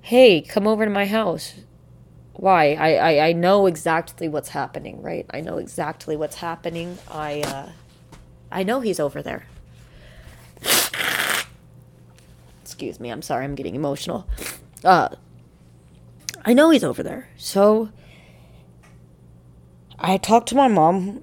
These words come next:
I still end up going over. I still end up going over because she says it's gonna be okay and it's, everything's gonna be okay.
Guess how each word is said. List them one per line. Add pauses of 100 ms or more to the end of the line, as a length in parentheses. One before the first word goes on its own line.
(120)
I
still
end
up
going
over. (960)
I
still
end
up
going
over
because
she (320)
says
it's
gonna
be
okay
and
it's, (680)
everything's
gonna
be
okay.